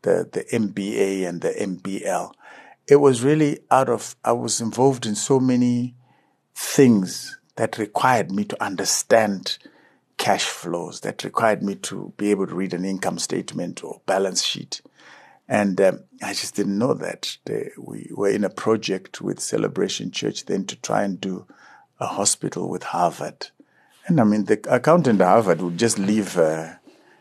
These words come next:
uh, documents, and you had to go to the bank and try to faci-, get a loan, and you hear a word,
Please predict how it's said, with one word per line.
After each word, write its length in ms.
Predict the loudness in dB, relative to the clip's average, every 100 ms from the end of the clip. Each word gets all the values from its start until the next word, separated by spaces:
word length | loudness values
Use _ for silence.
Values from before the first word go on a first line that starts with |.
| _ _ -2
uh, 320 | 0 0 -6 -4
documents, 680 | -4 -2 -2 -2 -4 -6 -10
and 180 | -10 -8
you 80 |
had 100 | -8
to 60 | -6
go 120 | -6
to 100 | -6
the 100 | -10
bank 540 | -2 2 2 2 -6 -10
and 280 | -14 -10
try 160 | -2 -2
to 320 | -2 -14 -16 -20 -20 _ _ _ _
faci-, 460 | -8 -6 -6 -8 -6
get 160 | -6
a 80 | -4
loan, 400 | 4 6 6 4
and 160 | -4 -8
you 80 |
hear 220 | -4 2 4
a 60 |
word, 360 | 6 4 4